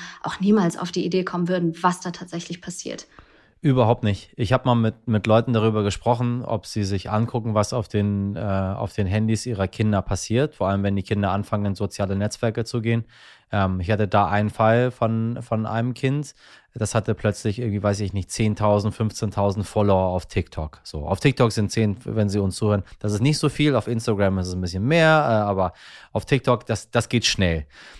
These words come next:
Speaker 2: Und dann, äh, bekommt er natürlich tausende von Nachrichten dann den ganzen Tag. Und hab ich gesagt, „Äh, sag mal,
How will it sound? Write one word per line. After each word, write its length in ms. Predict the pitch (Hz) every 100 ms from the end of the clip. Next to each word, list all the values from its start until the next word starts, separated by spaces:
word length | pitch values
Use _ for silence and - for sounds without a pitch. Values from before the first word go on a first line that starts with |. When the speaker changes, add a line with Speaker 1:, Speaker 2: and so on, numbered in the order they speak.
| _
Speaker 2:
Und 160 | 123 117
dann, 300 | 113 110 117
äh, 380 | 120 107 104 101
bekommt 300 | 120 127 131
er 60 | 123
natürlich 300 | 113 120 117
tausende 400 | 131 131 127 107
von 160 | 101
Nachrichten 400 | 127 175 117 -
dann 100 | 95
den 120 | 95
ganzen 300 | 92 92 98
Tag. 300 | 92 117 -
Und 140 | - 110
hab 80 | 120
ich 100 | 113
gesagt, 320 | 110 107 -
„Äh, 720 | - 110 104 104 107 - -
sag 140 | 104 104
mal, 160 | 101